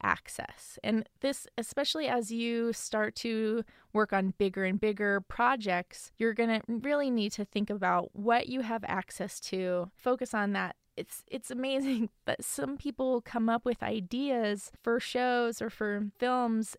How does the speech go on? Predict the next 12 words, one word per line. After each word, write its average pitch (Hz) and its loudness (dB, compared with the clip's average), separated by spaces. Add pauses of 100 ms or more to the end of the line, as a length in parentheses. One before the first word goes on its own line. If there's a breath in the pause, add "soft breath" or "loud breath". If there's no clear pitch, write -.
(100)
and 220 0
they 226 0
have 226 -2 (120)
no 262 2 (120)
access 214 -4
to 226 0
the 208 -4
person 262 -2
or 233 -4
to - -6
the 208 -6
topic. 233 -2